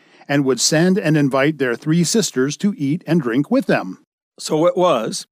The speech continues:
Speaker 2: when the days of feasting had run their course, that Job would send and sanctify them, and he would rise early in the morning and offer burnt offerings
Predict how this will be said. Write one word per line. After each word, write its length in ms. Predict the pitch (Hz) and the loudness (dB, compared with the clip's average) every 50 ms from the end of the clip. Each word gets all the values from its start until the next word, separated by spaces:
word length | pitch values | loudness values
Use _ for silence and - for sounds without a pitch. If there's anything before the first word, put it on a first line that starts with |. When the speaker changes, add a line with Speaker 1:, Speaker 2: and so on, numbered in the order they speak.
| _ _ | _ _
Speaker 2:
when 180 | - 131 127 | -6 -4 -4
the 60 | 120 113 | -2 0
days 360 | 127 147 160 185 196 180 175 | 0 2 2 2 2 2 0
of 100 | 151 - | -2 -4
feasting 520 | - 196 208 220 190 - - 226 220 196 | -2 0 0 0 0 0 -2 -2 0 0
had 160 | 156 127 127 | -2 -2 0
run 160 | 143 160 165 165 | 0 0 2 2
their 120 | 156 143 | 0 0
course, 520 | - - 202 190 156 131 139 - - - - _ - - - - - - - _ | -2 -2 -2 0 0 0 -2 -4 -8 -10 -10 _ -20 -20 -20 -20 -20 -20 -10 _
that 100 | 143 131 | -6 -4
Job 340 | 120 117 170 214 247 277 269 | -2 0 0 0 0 0 0
would 120 | 254 214 | 0 0
send 460 | - - 185 175 175 180 180 180 180 | 0 0 0 2 2 2 2 0 -2
and 220 | - - 131 120 113 | -2 -4 -4 -4 -2
sanctify 680 | - - 214 233 254 226 - 139 - - 120 117 110 | -2 -2 0 -2 -2 -4 -4 -6 -6 -4 -4 -4 -4
them, 260 | 101 110 107 107 110 _ _ - - - - - | -6 -8 -12 -14 -20 _ _ -20 -20 -20 -18 -10
and 140 | - 143 143 | -4 -2 0
he 100 | 165 170 | 2 2
would 160 | 151 143 131 | 2 2 2
rise 400 | 143 156 156 151 147 147 139 - | 2 2 2 2 2 0 -2 0
early 380 | - 214 240 269 269 247 240 226 | 0 0 2 2 2 2 2 2
in 100 | 208 202 | 2 2
the 60 | 190 | 2
morning 400 | 170 165 165 170 175 175 165 143 | 2 2 2 2 2 2 0 0
and 100 | 127 135 | 0 0
offer 340 | 139 151 160 156 - 147 127 | 0 0 -2 -2 -2 -4 -4
burnt 340 | 113 160 170 185 196 - - | -2 -2 -2 -2 -2 -2 -2
offerings 580 | - 165 156 143 - - 127 110 92 92 - | -2 -2 -2 -2 -2 -6 -8 -8 -8 -10 -12